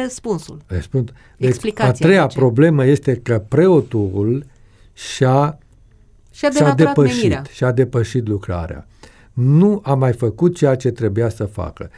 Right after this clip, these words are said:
Speaker 2: El trebuia să păstreze cunoștința și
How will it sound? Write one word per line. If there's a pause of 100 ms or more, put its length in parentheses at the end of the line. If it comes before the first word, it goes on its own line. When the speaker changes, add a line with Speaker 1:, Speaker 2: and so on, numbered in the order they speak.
(260)
Speaker 2:
El (160)
trebuia
să
păstreze (240)
cunoștința (380)
și